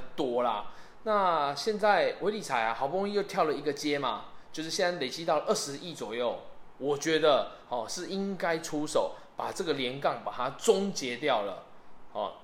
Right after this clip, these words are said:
回到刚刚讲的，今天会给大家七个数字，也就是说第一区的三十八选六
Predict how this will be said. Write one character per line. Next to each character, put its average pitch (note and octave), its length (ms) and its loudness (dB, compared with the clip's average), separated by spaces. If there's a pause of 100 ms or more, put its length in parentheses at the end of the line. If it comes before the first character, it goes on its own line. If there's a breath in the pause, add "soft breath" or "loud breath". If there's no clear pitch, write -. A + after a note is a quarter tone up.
回 E3+ 80 4
到 C4+ 140 12
刚 C4 120 8
刚 C4 120 4
讲 D#3 120 4
的， A2+ 280 -2 (320 loud breath)
今 C#4 180 -2
天 D4+ 140 4
会 C#4+ 100 4
给 - 140 0
大 D3 120 0
家 E3 100 2
七 A3 220 -2
个 F3+ 120 4
数 E3 160 -2
字， D3+ 240 -6
也 D3+ 120 -2
就 A#3+ 160 2
是 A#3+ 140 -4
说 A3 340 4 (200 loud breath)
第 C4 200 0
一 B3+ 60 -4
区 A#3+ 260 -2
的 D#3+ 160 6
三 - 320 0
十 G#3 120 -2
八 G3 180 2
选 B2 260 -4
六 B2+ 280 2